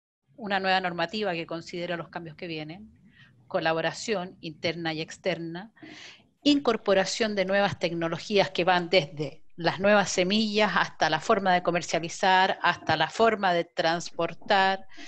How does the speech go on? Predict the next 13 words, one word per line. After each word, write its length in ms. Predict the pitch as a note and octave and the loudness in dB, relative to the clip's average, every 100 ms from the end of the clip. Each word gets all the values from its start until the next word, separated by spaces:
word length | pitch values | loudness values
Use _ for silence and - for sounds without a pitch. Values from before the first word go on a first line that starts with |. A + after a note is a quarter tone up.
| - - - - | -16 -16 -8 2
y 80 | |
de 100 | G#3 | 4
procesar. 680 | - F#3+ F3+ - F3 D#3 A#2+ - _ _ | 6 6 6 2 -2 -2 -2 -6 _ _
Eso 240 | - G#3+ B3 | -8 -4 0
creo 200 | A#3 A3 | 2 2
que 60 | |
son 180 | G3 G#3+ | -2 -2
los 80 | G3 | 0
grandes 320 | G#3 A3 A3+ | 2 2 0
puntos 420 | - B3+ B3+ A#3 F3 | -2 -4 -4 -6 -6
que 100 | F#3+ | -2
vemos 240 | G3 G3 | -2 -4
nosotros 500 | F#3+ F#3 G#3+ G3+ G#3 | -10 -10 -10 -10 -12